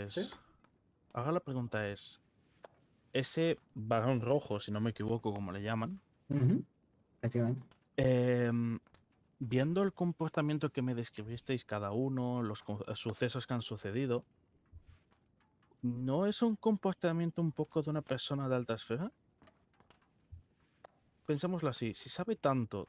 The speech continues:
Speaker 1: tiene bastante dominio y le está saliendo todo bien y opera con los mes-, con los tres mismos de los últimos dos robos, ¿quién no te dice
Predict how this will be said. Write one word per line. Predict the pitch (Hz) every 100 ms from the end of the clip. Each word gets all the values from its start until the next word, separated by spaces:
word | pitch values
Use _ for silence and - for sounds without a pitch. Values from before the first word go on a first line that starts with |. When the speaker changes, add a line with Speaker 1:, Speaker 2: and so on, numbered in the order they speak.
| _
Speaker 1:
tiene | 135 170
bastante | 180 160 156 147
dominio | 135 123 120 110 101 - - - - -
y | 143
le | 131
está | 120 165
saliendo | - 170 151 117
todo | - 143 131
bien | 107 107 156 214 - -
y | 127
opera | 131 151 180
con | 165
los | 117 117
mes-, | 156 - - - -
con | -
los | 120
tres | - 160 156
mismos | 127 120 110
de | 110
los | 113
últimos | 139 139 120 117
dos | 120 113
robos, | 110 - - - _ _ _ _ _ _ _ _ _ _ _ _ _ _ _ - _ _ _
¿quién | - 151 147
no | 139
te | 127 127
dice | 143 170 262 302